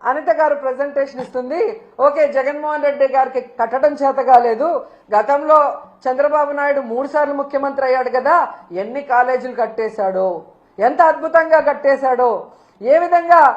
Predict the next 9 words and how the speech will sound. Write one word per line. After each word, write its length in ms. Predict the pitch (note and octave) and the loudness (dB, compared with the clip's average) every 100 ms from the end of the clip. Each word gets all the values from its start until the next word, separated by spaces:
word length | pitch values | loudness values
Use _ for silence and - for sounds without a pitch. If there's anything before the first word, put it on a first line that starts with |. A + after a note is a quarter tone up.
| - - | -2 -2
అవి 140 | C4+ C4+ | -2 0
రన్నింగ్ 320 | B3+ D#4 F4+ E4+ | -4 -2 4 6
అవుతున్నాయో 460 | D#4+ D#4+ D#4 D#4 D#4 | 6 2 -2 0 0
చూపిస్తారని 720 | D#4 E4 E4+ - D4+ D4 D#4+ F4 D#4 | -2 -8 -8 -4 -2 -2 -4 -4 -2
అందరూ 400 | C4+ D#4 D#4+ D4+ C4 | -4 2 2 2 -2
కూడా 200 | A#3+ D#4 F#4+ - _ - C#4+ | -2 -2 -2 -10 _ -4 0
ఆ 20 | D4+ | 0
ప్రజెంటేషన్ 680 | D4+ D4 F4 E4+ E4 D4 C#4 | 0 0 0 0 -4 -4 -4
చూడటం 280 | C4+ C4+ | -4 -2